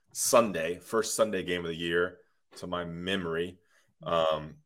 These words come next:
so, and, you know, State's coming off a loss as well. They lost on Tuesday night to, to Syracuse on the road.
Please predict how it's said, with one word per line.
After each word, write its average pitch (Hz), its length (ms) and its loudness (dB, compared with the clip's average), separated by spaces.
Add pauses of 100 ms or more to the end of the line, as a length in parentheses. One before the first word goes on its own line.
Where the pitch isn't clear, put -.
(160)
so, 87 440 4
and, 95 100 0
you 92 100 0
know, 90 120 2
State's 107 300 4
coming 107 180 4
off 104 100 6
a 107 60 4
loss 98 340 4
as 98 60 -8
well. 98 220 8
They 95 80 4
lost 92 260 2
on 92 120 -12
Tuesday 101 300 -4
night 92 200 0
to, 78 60 -14
to - 320 -8
Syracuse 85 880 -2 (320)
on 85 100 -8
the 82 100 -6 (240)
road. 85 500 -4